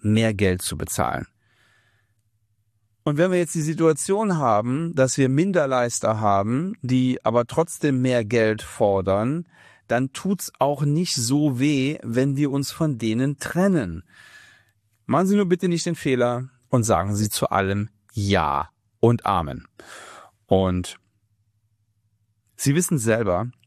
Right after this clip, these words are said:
wie wertvoll Ihnen diese Mitarbeiterin ist. Und eine Sache möchte ich Ihnen zum Schluss noch mit auf den Weg geben.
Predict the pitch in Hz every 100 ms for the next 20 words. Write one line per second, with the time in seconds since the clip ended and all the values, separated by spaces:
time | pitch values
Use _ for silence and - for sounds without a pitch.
0 | _ - 110 139 110 107 131 - 131 127
1 | - 131 127 120 120 123 - _ - 107
2 | 123 120 131 117 117 - - 117 117 -
3 | 87 82 82 90 98 101 82 78 - -
4 | - - 113 117 117 113 - _ _ _
5 | _ _ _ _ 123 175 175 170 165 165
6 | 160 - - 135 139 139 135 127 131 113
7 | 151 156 135 123 107 - 104 101 92 104
8 | 120 165